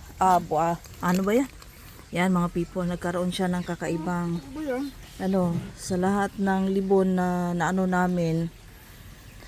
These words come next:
Speaker 1: Hindi ko lang alam, ha, kasi ilang
Speaker 2: Walang, walang butas na, di ba? Anong
Speaker 1: kasi
Speaker 2: karoon
Speaker 1: ka
Speaker 2: niya?
Speaker 1: ilang but-, ilang butas, ilang beses na kaming bumili ng libon at pinalangisan, wala kami nakitang katulad nito na magkaroon ng ano. So,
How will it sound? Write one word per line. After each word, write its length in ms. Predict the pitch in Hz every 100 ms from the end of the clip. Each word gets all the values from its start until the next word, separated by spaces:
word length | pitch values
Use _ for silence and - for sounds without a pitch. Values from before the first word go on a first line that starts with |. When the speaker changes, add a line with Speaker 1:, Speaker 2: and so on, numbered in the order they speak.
| -
Speaker 1:
Hindi 160 | 202 226
ko 160 | 233
lang 160 | 226 214
alam, 240 | 202 220 220
ha, 160 | 196 208
kasi 240 | 196 208 202 185 180 180 180 175
ilang 400 | 190 190 196 190
Speaker 2:
Walang, 240 | 185 - -
walang 220 | 170 196
butas 320 | 190 190 202
na, 80 | 226
di 160 | 233 196
ba? 160 | 185
Anong 80 | 185
Speaker 1:
kasi 320 | 175 180 196
Speaker 2:
karoon 80 | 185
Speaker 1:
ka 40 | 196
Speaker 2:
niya? 80 | 220
Speaker 1:
ilang 180 | 214 220
but-, 320 | 202 208 208 - - -
ilang 160 | 147
butas, 340 | 139 147 165 170 - - - -
ilang 240 | 202 214
beses 460 | 175 202 220 220 214
na 80 | 208
kaming 240 | 202 196
bumili 400 | 185 190 185 185
ng 400 | 185 180 180 185
libon 560 | 214 190 180 180 208 220 - - -
at 160 | 175
pinalangisan, 880 | - 180 175 180 202 214 185 175 190 - - - -
wala 240 | 208 220 226
kami 240 | 220 214
nakitang 480 | 208 - 208 202 190
katulad 400 | 185 185 185 180
nito 320 | 175 170 175
na 80 | 170
magkaroon 640 | 170 165 - 175 170 170
ng 140 | 165 160
ano. 320 | 160 180 170
So, 240 | - 165